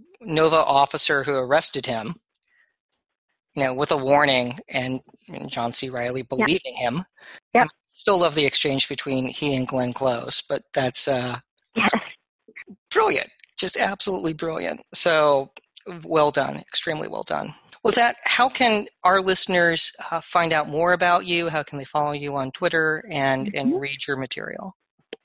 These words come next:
Speaker 2: So I'm on Twitter. I'm at Shadow Quill. Quill, kind of like the character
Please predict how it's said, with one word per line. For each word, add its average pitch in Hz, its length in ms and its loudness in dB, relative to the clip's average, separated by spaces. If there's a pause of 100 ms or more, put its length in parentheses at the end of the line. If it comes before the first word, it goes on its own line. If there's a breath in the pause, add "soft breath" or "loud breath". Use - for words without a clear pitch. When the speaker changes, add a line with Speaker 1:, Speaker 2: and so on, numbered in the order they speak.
(920 loud breath)
Speaker 2:
So 262 220 6 (100)
I'm 277 180 0
on 381 140 -6 (140)
Twitter. 302 460 0 (180)
I'm 233 180 -2 (180)
at 233 240 4 (340)
Shadow 262 340 2
Quill. - 500 0
Quill, 262 440 4
kind 254 200 0
of 277 100 2
like 269 220 2
the 311 80 -8
character 285 600 4